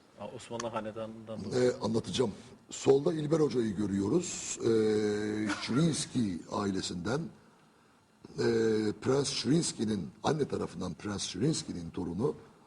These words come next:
Speaker 2: Profesör İlber Ortaylı. Ee, en sağda gördüğümüz Sultan Mecid'in ve aynı zamanda da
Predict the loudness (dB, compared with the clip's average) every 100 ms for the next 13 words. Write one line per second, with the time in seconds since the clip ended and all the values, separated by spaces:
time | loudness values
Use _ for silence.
0 | -20 -4 -2 0 0 2 2 4 4 2
1 | 0 0 2 0 0 -12 -20 _ _ _
2 | _ _ _ _ _ _ _ -4 0 2
3 | 2 4 2 2 0 2 2 2 2 2
4 | 0 0 0 -2 -8 -14 -10 -6 0 0
5 | 2 0 0 0 0 -2 -8 -16 _ _
6 | -6 -2 0 2 0 0 -2 -4 -6